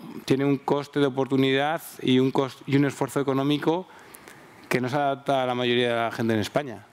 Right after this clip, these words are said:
¿no? Entonces, bueno, que la gente sepa realmente que se le está pidiendo un esfuerzo enorme y que, sobre todo para que no pasen cosas como las que ha pasado en Reino Unido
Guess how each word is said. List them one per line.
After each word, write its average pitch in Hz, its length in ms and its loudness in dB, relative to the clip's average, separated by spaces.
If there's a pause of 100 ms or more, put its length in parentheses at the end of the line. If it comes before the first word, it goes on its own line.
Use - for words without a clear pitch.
(120)
¿no? 160 240 0
Entonces, 123 260 2
bueno, 117 200 2
que 117 80 0
la 113 100 0
gente 131 380 0
sepa 143 340 0
realmente 139 540 0
que 139 100 -4
se 123 80 0
le 120 80 2
está 135 180 -2
pidiendo 139 520 0 (600)
un 151 180 4
esfuerzo 151 420 -2
enorme 175 520 0 (100)
y 139 120 4
que, 120 840 2 (160)
sobre 131 180 0
todo 139 160 0
para 151 120 -2
que 143 60 -4
no 147 100 0
pasen 151 240 -2
cosas 147 220 0
como 139 220 0
las 127 100 -4
que - 80 -6
ha 135 40 -2
pasado 139 240 -2
en 139 60 -2
Reino 135 180 2
Unido 151 420 2